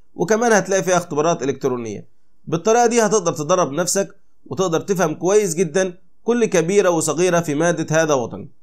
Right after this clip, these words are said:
كمان هتلاقي في المذكرة الجميلة دي روابط بتعرفك طرق وأساليب المذاكرة الصحيحة، وكمان امتحان الدبلوم العام، وكمان التحويل بين السنوات والعقود والقرون.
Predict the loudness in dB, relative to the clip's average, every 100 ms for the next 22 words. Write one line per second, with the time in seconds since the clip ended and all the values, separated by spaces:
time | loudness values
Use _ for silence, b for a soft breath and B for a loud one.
0 | -4 2 4 4 4 2 2 2 2 0
1 | -2 0 2 4 2 2 2 2 4 4
2 | 4 4 4 2 -2 0 0 2 0 0
3 | -4 2 2 4 2 0 0 0 0 0
4 | -2 -2 -2 -2 -2 0 2 2 2 0
5 | -2 -2 -4 -4 -4 -4 -4 -2 -2 0
6 | 0 0 0 -2 -6 -4 -2 0 -2 -2
7 | -6 -2 -2 2 0 0 -4 -2 -2 -2
8 | -2 -4 -4 -4 -4 -2 0 0 -2 -4
9 | -6